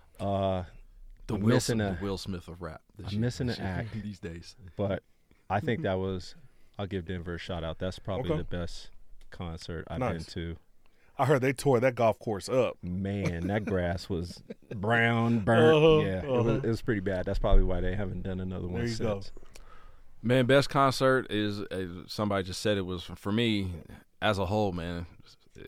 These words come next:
Speaker 2: it's that Hard Knock Life, man. Redman, Method Man, D M X, with Ja.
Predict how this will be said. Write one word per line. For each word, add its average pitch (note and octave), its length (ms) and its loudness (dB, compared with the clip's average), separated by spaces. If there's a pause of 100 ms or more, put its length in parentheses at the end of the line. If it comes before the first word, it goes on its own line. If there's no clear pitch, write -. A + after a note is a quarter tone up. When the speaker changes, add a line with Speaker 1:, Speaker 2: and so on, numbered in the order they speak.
(120)
Speaker 2:
it's - 120 -18
that E2+ 160 -2
Hard F#2 260 0
Knock F#2 220 -2
Life, F2+ 280 -4
man. E2 260 -6
Redman, F#2+ 1080 -2 (260)
Method F#2 380 -6
Man, F#2 500 -4 (300)
D G#2 160 -2
M G2 140 0
X, G2 500 -6 (580)
with E2+ 320 -8
Ja. G2 580 4